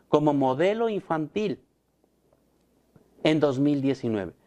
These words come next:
Pablo es declarado como dependiente por sus padres y se, y su declara-, en su declaración de impuestos. Se requiere que Pablo presente una declaración de impuestos y su ingreso imponible sería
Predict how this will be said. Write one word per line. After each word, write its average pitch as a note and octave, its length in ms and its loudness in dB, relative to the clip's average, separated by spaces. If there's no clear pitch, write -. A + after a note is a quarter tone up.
Pablo G#3+ 320 2
es F#3+ 80 0
declarado F3+ 520 2
como D#3 200 -2
dependiente C#3 720 -2
por D3 220 -2
sus - 220 -10
padres D#3+ 480 0
y A2+ 80 -8
se, - 220 -12
y B2 140 -4
su - 160 -8
declara-, F#2+ 480 -4
en C3+ 120 2
su B2 140 -4
declaración F#2+ 520 -6
de F#2 80 -8
impuestos. - 440 -2
Se F3+ 180 4
requiere G#3+ 340 2
que G3 140 2
Pablo A3 460 0
presente A3 420 -4
una G3 160 0
declaración D#3+ 560 0
de F#3+ 100 0
impuestos F#3+ 600 0
y D#3+ 160 2
su D#3+ 140 -4
ingreso D#3 440 2
imponible D#3 560 0
sería C#3+ 420 -2